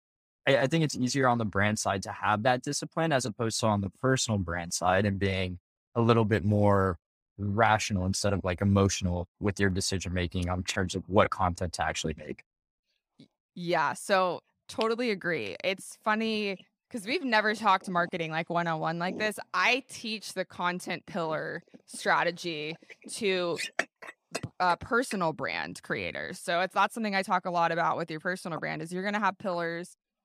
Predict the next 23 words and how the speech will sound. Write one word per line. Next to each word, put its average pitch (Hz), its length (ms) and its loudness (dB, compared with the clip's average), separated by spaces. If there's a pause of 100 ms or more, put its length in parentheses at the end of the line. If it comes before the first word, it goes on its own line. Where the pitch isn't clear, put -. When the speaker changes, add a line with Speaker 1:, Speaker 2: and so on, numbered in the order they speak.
(200)
Speaker 2:
you're 180 100 -4
gonna 196 140 0
have 185 180 2
different 180 320 -4
buckets 175 420 0
that 170 80 -6
your 151 120 -6
content 165 460 -8
falls 151 240 -4
into. 147 480 -4 (220)
So 170 100 -6
I 165 40 -2
totally 214 420 -4
agree 170 260 -2
with 156 160 -4
that. - 320 -4 (380)
Um, 165 380 0
and 180 180 -2
it's 190 120 -6
interesting 220 520 -2
because 180 480 -4
the 185 100 -6
brand, 202 600 -2